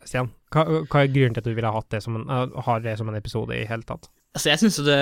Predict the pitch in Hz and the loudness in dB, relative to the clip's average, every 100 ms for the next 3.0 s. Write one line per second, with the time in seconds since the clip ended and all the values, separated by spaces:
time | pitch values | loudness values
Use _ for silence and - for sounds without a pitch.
0 | 143 - 139 139 151 131 143 147 123 135 | 4 2 2 6 4 4 4 4 4 4
1 | 123 135 135 131 139 156 - 139 135 165 | 4 4 4 4 4 2 4 4 6 4
2 | 151 131 131 - _ - 202 147 117 - | 6 6 6 0 _ -18 -2 2 2 0